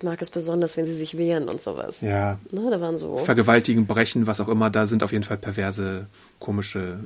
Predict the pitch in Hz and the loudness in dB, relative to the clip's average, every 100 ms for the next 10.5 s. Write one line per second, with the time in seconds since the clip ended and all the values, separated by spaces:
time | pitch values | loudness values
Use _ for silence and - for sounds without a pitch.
0 | - - - 92 101 92 90 - 95 - | -16 -14 -8 -6 -4 -6 -8 -6 -4 -4
1 | 95 95 90 90 - 98 90 - - - | -6 -4 -4 -6 -4 -4 -4 -6 -8 -8
2 | 87 98 - 165 175 175 175 151 101 180 | -10 -8 -4 0 0 4 4 2 2 0
3 | 156 - 165 170 185 170 - 165 160 170 | 0 0 0 2 2 2 0 -2 2 2
4 | 185 185 175 208 185 185 190 180 180 - | 2 2 0 0 -2 -4 -2 -2 -2 -4
5 | - 131 156 - 135 160 - 202 190 180 | -2 -2 -2 -2 0 0 0 0 0 -2
6 | - 185 165 147 185 - 202 170 - 165 | -2 -2 0 0 -2 -4 0 0 -2 -4
7 | 202 190 135 - - 143 - 147 - 156 | -2 0 0 -2 -2 -4 -4 -4 -4 -2
8 | - 165 - - 220 - 185 233 180 - | -2 -2 -4 -4 -4 -4 -4 -4 -6 -6
9 | 185 185 - 226 - - - - 175 180 | -6 -6 -6 -6 -6 -6 -2 0 2 2
10 | 175 175 151 165 | 2 0 -2 -4